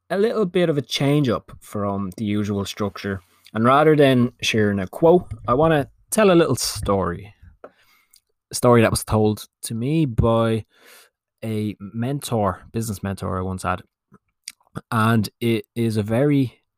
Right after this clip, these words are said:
informative story that uses great metaphors. I like it.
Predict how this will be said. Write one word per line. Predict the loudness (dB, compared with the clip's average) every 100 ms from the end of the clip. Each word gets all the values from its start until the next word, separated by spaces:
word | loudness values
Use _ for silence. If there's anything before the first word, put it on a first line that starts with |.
| _ _ _ _ _ _ _ _ _ _ _ -6
informative | -4 0 4 4 2 -4
story | -8 -4 -2 0 -2
that | -2 -6 -10 _ _ _
uses | -6 -4 -6 -8
great | -8 -8 -6
metaphors. | -10 -10 -8 -6 -6 -8 -12
I | -8
like | -8
it. | -8